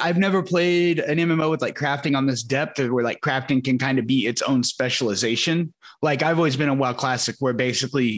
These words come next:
if you wanna compete, you have your, your two main jobs and then your optional professions like your fishing and shit that you get all the way up and that's it.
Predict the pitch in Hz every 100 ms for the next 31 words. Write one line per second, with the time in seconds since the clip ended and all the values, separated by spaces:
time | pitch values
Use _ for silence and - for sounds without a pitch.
0 | 139 131 147 143 127 127 139 123 131 131
1 | 127 131 123 135 123 110 - 151 139 131
2 | 127 - - - - 135 139 135 127 123
3 | 110 - 113 135 123 113 107 123 131 131
4 | 123 127 123 - 127 135 135 123 131 120
5 | 123 123 135 127 139 117 - 113 - -
6 | 131 123 113 113 107 107 104 107 - 110
7 | 98